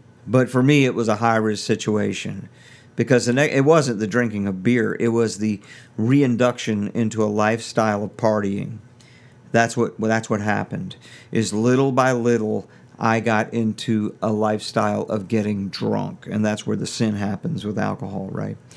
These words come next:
Is that I, and, you know, I just got into that pa-, college party lifestyle. And let me tell you, you know, you wake, yeah, those of you that have ever woke up with a hangover, you know, you wake up with a little bit of guilt and shame as it is.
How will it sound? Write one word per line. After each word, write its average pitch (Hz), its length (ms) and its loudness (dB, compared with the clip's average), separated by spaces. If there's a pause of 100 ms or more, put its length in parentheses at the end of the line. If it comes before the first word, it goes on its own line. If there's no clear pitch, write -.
(420)
Is 120 440 4
that 113 400 2 (380)
I, 117 260 4
and, 117 360 0 (560)
you 123 160 2
know, 110 100 4
I 113 160 2
just 107 280 -2 (400)
got 117 160 4
into 123 220 0
that 127 240 2
pa-, - 260 -4
college 127 540 0
party 139 340 4
lifestyle. 131 800 0 (480)
And 120 240 2
let 147 180 4
me 151 160 2
tell 151 260 2
you, 110 140 -2
you 110 160 0
know, 110 160 2
you 120 220 2
wake, 135 240 0
yeah, 117 140 2
those 127 260 2
of 127 80 -2
you 139 120 2
that 117 120 2
have 113 80 0
ever 131 180 2
woke 131 260 0
up 135 120 0
with 117 100 0
a 113 60 0
hangover, 113 680 0 (380)
you 113 100 2
know, 113 140 4
you 120 180 2
wake 120 240 2
up 131 180 2
with 120 120 2
a 117 40 4
little 120 220 2
bit 117 140 2
of 107 200 -2
guilt 127 240 2
and 107 120 -4
shame 123 320 2
as 107 120 0
it 107 120 0
is. 123 320 2